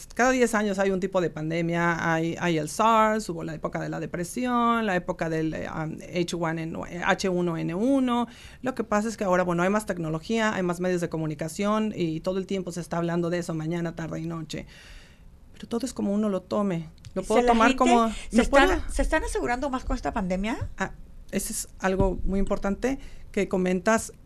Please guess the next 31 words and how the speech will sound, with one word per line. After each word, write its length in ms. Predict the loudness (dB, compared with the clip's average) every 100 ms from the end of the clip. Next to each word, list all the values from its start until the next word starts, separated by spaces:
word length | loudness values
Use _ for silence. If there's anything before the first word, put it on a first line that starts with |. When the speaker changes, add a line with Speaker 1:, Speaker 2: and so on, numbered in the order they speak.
| -14 -8
Speaker 1:
Ha 60 |
traído 340 | -2 0 2 4
más 220 | 2 0
conciencia 540 | -4 -2 0 0 0
a 20 | 0
la 100 | 0
gente 320 | -2 -2 -2
de, 160 | -4 -6
"Híjole, 400 | -4 -2 -2 -4 -14 -20 -20 -20 -20 -20 -20 -12 -6
¿mi 100 | -4
seguro?". 460 | -4 -2 -2 -2 -10 -20 -20 -20 -12 -6
Porque 480 | 0 2 2 0 -6 -2
yo 80 |
hasta 220 | -2 2 2
le 100 | 4
digo 140 | 2
a 20 |
la 80 | 0
gente, 240 | -2 -4 -6
"¿Aseguras 480 | -4 -2 0 -2 -2
tu 100 | -6
teléfono, 580 | -2 -2 -2 -2 -4 -4
pero 160 | -4 -2
no 80 |
aseguras 520 | -2 -2 -2 -4 -6 -8
tu 120 | -8
vida? 280 | -6 -6 -12 -16 -12 -8
¿No 80 |
aseguras 460 | -6 -2 -2 -4 -6
tu 80 | -6
negocio? 500 | -4 -6 -8 -10